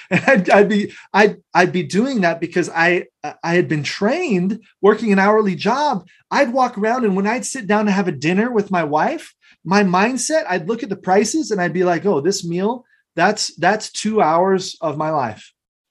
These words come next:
That's two hours of, of what I earn in my job," <laughs> right? And that's the way I looked at money, right? And so when I, when I came into network marketing and I s-, looked at people, I started to see people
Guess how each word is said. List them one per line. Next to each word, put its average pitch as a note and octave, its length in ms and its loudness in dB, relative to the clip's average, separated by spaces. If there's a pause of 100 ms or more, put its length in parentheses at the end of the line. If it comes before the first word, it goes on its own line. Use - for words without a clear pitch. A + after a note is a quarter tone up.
(120)
That's E3 240 4
two A#3+ 240 2
hours F#3+ 340 6
of, D3+ 260 -2
of D3+ 300 -2
what D#3+ 160 -2
I E3 160 0
earn E3+ 460 -4 (320)
in D#3 120 -2
my D3+ 200 2
job," B2+ 420 2 (140)
<laughs> - 120 -18
right? G#3 800 0 (180)
And G3+ 80 0
that's D4+ 220 4
the D#4 120 -2
way B3 120 4
I A#3+ 80 6
looked A3+ 380 2
at G3+ 100 4
money, F#3 540 -2 (160)
right? G3 340 -2 (480)
And F3+ 160 0
so F3+ 480 4
when F3+ 240 -2
I, F3 140 -2
when F3 200 -2
I E3 120 2
came G3+ 420 0
into G3 140 2
network F3 340 -6
marketing E3 580 -4
and D#3 140 -4
I D#3 60 -2
s-, - 160 -8
looked F#3 260 0
at C#3+ 220 -2
people, A3+ 400 2
I D3+ 80 2
started G3 320 0
to F#3+ 80 -2
see F#3 200 -6
people D#3+ 540 -2